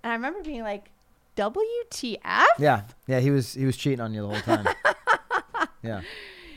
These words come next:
Speaker 2: Well, that didn't last.
Speaker 1: Didn't, clearly not.
Speaker 2: Clearly not.
Speaker 1: No. But anyway.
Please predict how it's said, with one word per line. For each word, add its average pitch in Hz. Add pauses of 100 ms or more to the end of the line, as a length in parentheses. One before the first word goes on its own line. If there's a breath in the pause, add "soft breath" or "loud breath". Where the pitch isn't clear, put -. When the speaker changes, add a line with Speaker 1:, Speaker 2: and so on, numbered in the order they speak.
(160 loud breath)
Speaker 2:
Well, 120
that 139
didn't 131
last. 98
Speaker 1:
Didn't, 226 (120)
clearly 262
not. 175
Speaker 2:
Clearly 214
not. -
Speaker 1:
No. -
But 240
anyway. 190